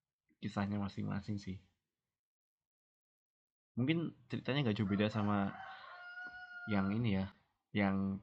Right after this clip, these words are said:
tahun sebelumnya, dua ribu dua puluh gitu. Masih dalam masa pandemi.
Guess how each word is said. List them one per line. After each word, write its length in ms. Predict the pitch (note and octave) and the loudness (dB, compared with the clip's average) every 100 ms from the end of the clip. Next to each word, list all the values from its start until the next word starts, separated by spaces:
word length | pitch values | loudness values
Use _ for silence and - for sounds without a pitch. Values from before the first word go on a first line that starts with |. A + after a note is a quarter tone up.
| - | 0
tahun 460 | G2 G2 G2 F#2+ | 2 4 2 -2
sebelumnya, 400 | - G2+ G2+ G#2 | 0 2 4 2
dua 100 | G2 | 0
ribu 140 | G2 F#2+ | 0 0
dua 160 | F#2+ | 0
puluh 260 | F#2+ G2+ G2+ | 0 0 0
gitu. 300 | G2 - - - _ _ _ _ _ - _ _ _ _ _ _ - - _ _ | -2 -4 -8 -10 _ _ _ _ _ -20 _ _ _ _ _ _ -18 -18 _ _
Masih 400 | G2 - G2+ G2+ | -4 0 2 2
dalam 240 | G2 F#2+ | 2 2
masa 500 | G2 F#2+ - F#2 F2+ F#2 | 2 0 0 0 0 -2
pandemi. 560 | - G2 F#2+ F#2 F2+ | -2 0 0 0 -4